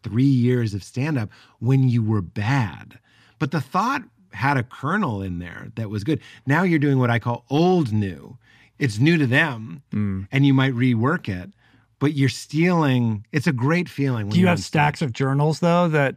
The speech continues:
Speaker 2: you've been keeping for years that you go back and find those things, or you just remember, "Oh, I thought about that many years ago"?
Speaker 1: A lot of it just kicks around
Speaker 2: Mm.
Speaker 1: <laughs> in the brain. Yeah, I'm not go-, I'm not, I do have journals from my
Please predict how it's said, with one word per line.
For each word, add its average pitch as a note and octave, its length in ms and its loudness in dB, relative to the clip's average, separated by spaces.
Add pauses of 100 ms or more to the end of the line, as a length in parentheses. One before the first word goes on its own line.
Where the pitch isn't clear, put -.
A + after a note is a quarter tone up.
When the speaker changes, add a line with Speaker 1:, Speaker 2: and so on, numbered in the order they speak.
Speaker 2:
you've B2 380 0
been B2 240 2
keeping C3 340 0
for C3+ 120 -2
years B2+ 340 2
that C#3+ 100 0
you A#2+ 140 2
go A#2 120 0
back A2+ 400 2
and A2+ 240 0
find B2 320 0
those F#3 220 0
things, G3+ 280 2
or C3 140 2
you B2 160 2
just B2 220 0
remember, A#2+ 680 0
"Oh, C#3+ 200 -4
I A#2+ 100 -2
thought A#2 240 -2
about A2+ 220 -4
that A#2 260 -2
many A2+ 240 -4
years A2+ 220 -6
ago"? - 200 -8
Speaker 1:
A - 140 -4
lot C3 320 0
of E3+ 80 -2
it E3 120 -2
just - 260 -8
kicks - 320 -8
around C3 380 -2
Speaker 2:
Mm. A2 400 0
Speaker 1:
<laughs> - 40 -6
in C3 160 2
the C#3 60 0
brain. A#2+ 420 0 (240)
Yeah, A#2+ 280 -2
I'm C3+ 140 2
not D3+ 220 2
go-, D3 100 -2
I'm C3+ 160 0
not, C#3 220 2 (720)
I D3+ 100 2
do G3 160 0
have F#3 140 2
journals C#3 320 2
from B2+ 160 -4
my A#2 180 0